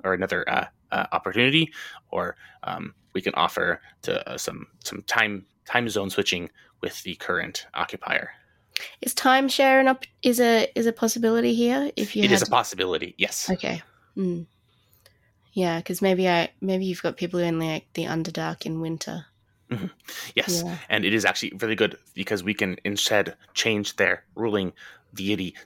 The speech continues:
Speaker 1: to be more of a trickster god kind of thing, so that, uh, there is no questioning why there are so many differing opinions on what they should be doing.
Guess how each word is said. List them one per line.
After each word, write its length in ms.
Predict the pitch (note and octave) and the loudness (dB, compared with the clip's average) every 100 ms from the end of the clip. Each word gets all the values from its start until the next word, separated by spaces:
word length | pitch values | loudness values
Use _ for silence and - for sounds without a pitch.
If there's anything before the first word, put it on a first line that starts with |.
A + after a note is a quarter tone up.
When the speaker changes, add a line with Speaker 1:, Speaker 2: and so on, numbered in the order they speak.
| - | -6
Speaker 1:
to 60 | |
be 100 | G#2 | -2
more 180 | G2+ G2 | 2 2
of 80 | F#2 | 2
a 80 | - | 2
trickster 460 | - - A#2 F#2 - | 2 2 2 0 0
god 340 | G2 E2+ - - | 2 2 -2 -4
kind 200 | - F2 | -2 -2
of 80 | - | -2
thing, 240 | - F#2 | -4 -4
so 180 | - F2+ | -2 0
that, 240 | E2+ - - - - | 0 -2 -6 -20 -6
uh, 140 | - G2+ | -4 0
there 180 | G2 | 2
is 120 | F#2 - | 2 -2
no 80 | |
questioning 460 | F#2 A#2+ - G2+ E2+ | -2 -2 -2 -4 -2
why 220 | E2+ F2+ | 0 2
there 180 | F2 F2 | 0 -2
are 40 | |
so 180 | F2+ F#2 | -2 -2
many 160 | F2+ F2 | -4 -4
differing 400 | F#2+ - F2+ E2+ | -2 0 -2 -4
opinions 460 | - B2 G#2 E2+ | -2 0 0 -2
on 180 | E2 E2 | -4 -4
what 120 | F2+ | -6
they 60 | - | -6
should 140 | - | -8
be 60 | - | -4
doing. 200 | G#2 D#2 | -6 -6